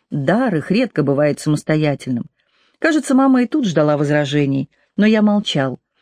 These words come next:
Она сбилась, начала сворачивать разговор. Заявила, что намерение каждого, кто брался за продолжение поэмы,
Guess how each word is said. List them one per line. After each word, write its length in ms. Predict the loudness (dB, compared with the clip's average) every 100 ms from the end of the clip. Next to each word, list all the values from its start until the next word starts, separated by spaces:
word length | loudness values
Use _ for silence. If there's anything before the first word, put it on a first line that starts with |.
| _
Она 240 | 0 2 2
сбилась, 540 | 2 0 0 -2 -6 -18 -8 -2
начала 300 | 0 2 0
сворачивать 640 | 2 0 0 -2 -4 -2
разговор. 560 | -4 -2 -4 -4 -8 -10 _ _ _ _ _ _ _
Заявила, 480 | 0 2 4 4 2
что 160 | 0 2
намерение 500 | 4 4 4 4 2
каждого, 540 | 0 0 0 0 0
кто 180 | 2 0
брался 360 | 2 0 0 0
за 120 | 0
продолжение 680 | 2 2 2 2 2 2
поэмы, 600 | 0 2 2 2 2 0